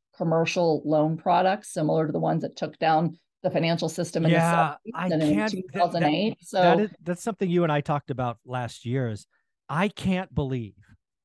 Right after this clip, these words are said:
Speaker 2: we are repeating in the commercial market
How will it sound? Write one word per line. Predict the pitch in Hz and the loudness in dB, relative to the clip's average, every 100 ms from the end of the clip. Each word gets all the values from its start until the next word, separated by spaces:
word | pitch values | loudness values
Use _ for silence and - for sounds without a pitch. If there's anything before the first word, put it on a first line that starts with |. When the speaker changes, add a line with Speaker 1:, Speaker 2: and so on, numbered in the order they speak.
| _ _ _ _ _ _ _ - | _ _ _ _ _ _ _ -2
Speaker 2:
we | 156 175 | 2 4
are | |
repeating | 160 151 - 165 165 165 165 | 4 2 0 0 2 0 -2
in | 139 | -8
the | 127 | -8
commercial | - 139 131 156 - 143 | -8 -6 0 -2 0 -4
market | 120 104 104 104 | -4 -8 -10 -14